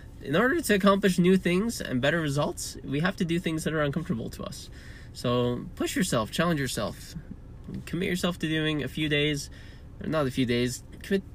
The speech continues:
yourself to doing a week or a month at the gym. Okay, just give it a shot, and ask yourself why. If you are having appre-, if you have apprehension or you're unsure about whether you want to go or not,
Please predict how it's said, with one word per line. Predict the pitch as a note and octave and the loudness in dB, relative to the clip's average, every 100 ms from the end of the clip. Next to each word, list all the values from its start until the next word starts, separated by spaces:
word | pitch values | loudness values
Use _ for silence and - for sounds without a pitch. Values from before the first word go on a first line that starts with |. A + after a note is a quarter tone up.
| - | -6
yourself | D#3+ D#3+ F3+ - | -4 2 0 0
to | |
doing | C#3 C#3 C#3+ D3 | 0 2 2 0
a | - | -2
week | B2 C3 A#2+ B2 | 2 4 4 2
or | |
a | A#2+ | 2
month | A#2 A#2+ A2 | 4 4 2
at | A2 | -2
the | |
gym. | A2+ A2 F#2+ - - - - - | -2 -4 -4 -6 -12 -14 -14 -8
Okay, | - D#3+ | 0 0
just | B2+ - | 0 0
give | F#3 | 0
it | |
a | F4+ | 0
shot, | - A3 B2+ - - - - - - - | 2 4 4 0 -14 -16 -16 -16 -12 -2
and | B2 B2 | 0 2
ask | F3 - | 0 0
yourself | G#3 - G#3+ G3 | 0 6 6 6
why. | C#3+ D3 B2+ | 4 6 6
If | A2+ | 4
you | B2+ B2 | 0 4
are | D3 | 4
having | D#3+ E3 D#3 | 4 2 4
appre-, | D3 D#3 D3 - | 2 2 -2 -4
if | B2+ C3 | -6 -2
you | C3+ | 2
have | C#3+ E3 | 2 4
apprehension | E3 E3+ D#3 D#3 D#3+ D#3 | 2 2 0 0 0 -2
or | B2+ | 0
you're | A2 - | -2 0
unsure | C#3+ D#3+ - D3+ | 2 0 2 0
about | D3 D3 C#3+ - - - - - - - - - - - - - - | 2 0 -2 -6 -14 -16 -16 -16 -16 -14 -14 -14 -14 -14 -14 -16 -6
whether | C3 C3+ | 2 4
you | C3 | 6
want | C3+ C#3+ | 4 2
to | |
go | A#2+ B2+ | 0 2
or | C#3+ | 2
not, | D3 E3 | 2 0